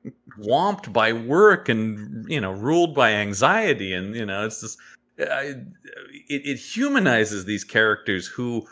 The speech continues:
Speaker 2: we treat as myth because they are these mythical characters, and they are that to the Lower Decks crew who are in the future. And what I love is then the idea that the Strange New Worlds pe-, people worship the, the original Enter-, Archer's Enterprise.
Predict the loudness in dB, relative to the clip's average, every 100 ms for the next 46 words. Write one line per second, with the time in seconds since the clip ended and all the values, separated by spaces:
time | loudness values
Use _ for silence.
0 | -20 _ _ _ -16 -8 -4 -2 -4 -8
1 | -12 -4 -2 0 0 0 -2 -2 -2 -2
2 | -10 -4 -4 0 -2 0 2 0 0 -6
3 | -6 -6 -6 -6 -8 0 2 2 -2 -4
4 | -4 -4 -6 -6 -4 0 2 2 2 2
5 | 0 -4 -6 -4 -4 -8 -12 _ _ _
6 | _ -16 -4 -2 0 0 0 0 2 0
7 | -2 -8 -6 -4 -4 -6 -6 -6 -6 -6
8 | -10 -8 -6 -6 -6 0 2 4 2 0
9 | -2 -4 -2 0 0 -2 -2 -2 -2 -2
10 | -4 -4 -6 -6 -10 -20 -14 -4 -4 -4
11 | -6 -2 -2 -2 -6 -4 -10 -8 -6 -6
12 | -8 -10 -10 -10 -8 -8 -2 -2 0 -2
13 | 4 4 4 0 0 0 0 4 4 4
14 | -2 -2 0 0 -2 -2 0 0 -4